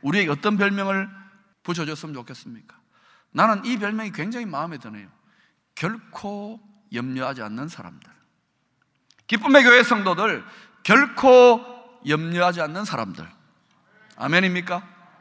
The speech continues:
그러면 활짝 미소 지으면서 옆에 있는 분에게 이렇게 인사하십시다. "성도님은 결코 염려하지 않는 분이시네요." 예, 조금 미안하지요?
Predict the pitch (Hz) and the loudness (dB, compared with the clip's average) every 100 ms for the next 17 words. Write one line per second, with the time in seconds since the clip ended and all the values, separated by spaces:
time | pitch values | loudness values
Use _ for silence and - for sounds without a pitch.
0 | _ _ _ - 117 123 117 139 180 208 | _ _ _ -18 -14 -14 -10 -8 -8 -8
1 | 175 165 160 160 117 110 127 170 135 131 | -8 -8 -6 -8 -8 -10 -10 -8 -8 -8
2 | 120 117 104 160 185 - 156 185 - _ | -10 -10 -10 -10 -12 -12 -10 -10 -14 _
3 | _ 147 147 101 98 - - - - _ | _ -10 -8 -10 -10 -16 -20 -20 -20 _
4 | _ - - _ _ _ _ _ _ _ | _ -20 -20 _ _ _ _ _ _ _
5 | _ - 123 123 123 123 117 151 226 - | _ -12 -8 -6 -8 -10 -8 -8 -8 -12
6 | - 190 190 190 _ _ _ 123 123 135 | -12 -10 -10 -12 _ _ _ -10 -8 -6
7 | 139 143 113 135 156 127 110 101 87 85 | -6 -6 -8 -10 -8 -8 -8 -8 -8 -10
8 | 92 90 107 _ _ _ _ _ _ _ | -12 -18 -20 _ _ _ _ _ _ _
9 | _ _ _ _ _ _ _ _ _ - | _ _ _ _ _ _ _ _ _ -20
10 | - - - - - - - - - - | -20 -20 -20 -20 -20 -20 -20 -20 -20 -20
11 | - - - - _ - - 104 107 107 | -20 -20 -20 -20 _ -20 -20 -16 -14 -14
12 | 104 101 _ _ _ _ _ _ - 113 | -16 -20 _ _ _ _ _ _ -20 -14
13 | 113 117 127 143 151 143 277 | -10 -8 -6 -6 -6 -8 -10